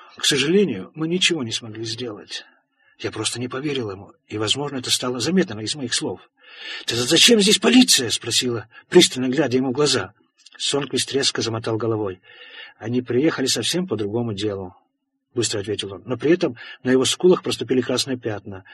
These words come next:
Затем он дружески положил руку на плечо. «Видите ли», начал он ласковым тоном, «сейчас у меня крайне много неотложных дел,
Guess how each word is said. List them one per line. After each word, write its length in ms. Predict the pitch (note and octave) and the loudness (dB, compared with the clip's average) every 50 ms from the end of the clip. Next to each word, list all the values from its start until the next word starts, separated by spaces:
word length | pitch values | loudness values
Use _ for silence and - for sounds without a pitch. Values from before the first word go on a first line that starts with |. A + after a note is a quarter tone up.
| - - - | -20 -12 -8
Затем 240 | - B2 A#2 E3+ D3 | -4 0 0 2 2
он 60 | C3 | 4
дружески 360 | C#3+ E3+ F#3 F#3 - - F#3 | 6 6 6 6 6 4 0
положил 420 | F#3 - E3 E3 D#3 F#3 F3 - - | 2 2 4 4 4 2 0 -2 -2
руку 260 | - C#3+ - - C3+ | -4 -6 -6 -6 -6
на 100 | C3 B2 | -8 -6
плечо. 440 | - C3 A#2 - - A#2 G#2 G2 - _ - - - - - - - - _ | -6 -4 -2 -2 -2 -2 -4 -8 -12 _ -20 -20 -20 -20 -20 -20 -20 -20 _
«Видите 560 | - C3 E3 G3 G#3 F#3 D#3 B2+ A2+ - - G2+ | -12 -6 -4 -2 -2 0 0 0 0 0 -2 -2
ли», 220 | F#2+ F2+ F2+ - _ _ _ _ _ _ | -4 -6 -8 -12 _ _ _ _ _ _
начал 480 | - A2+ G#2 A2 A2 G#2+ A2 - A2+ A2 | -16 -14 -12 -10 -6 -2 -2 -2 -2 -4
он 60 | A2 | -6
ласковым 400 | A2 G#2 - - - A2 G#2+ A2 | -6 -6 -6 -6 -6 -10 -12 -10
тоном, 340 | A2 G2+ F#2 F2+ - - _ - - - - - - | -10 -10 -12 -12 -16 -18 _ -20 -20 -18 -18 -12 -8
«сейчас 480 | - - B2+ A#2+ - G#3+ A3 G3 - | -6 -4 0 2 2 2 4 2 2
у 60 | G3 F#3 | 2 2
меня 160 | F#3+ F#3+ F#3 | 2 2 0
крайне 360 | - F#3 G#3 G#3+ G#3 F#3+ F#3 | 0 0 0 2 2 2 2
много 280 | F#3 F#3+ G3 F#3 F#3 F#3 | 4 4 4 4 4 4
неотложных 580 | F#3 F#3 F3 - F#3+ F3+ E3+ D3+ F3+ F3+ E3+ C#3 | 2 2 2 4 4 4 4 4 2 2 2 2
дел, 320 | A2+ G2+ F#2 F2+ E2+ | 0 -2 -4 -6 -12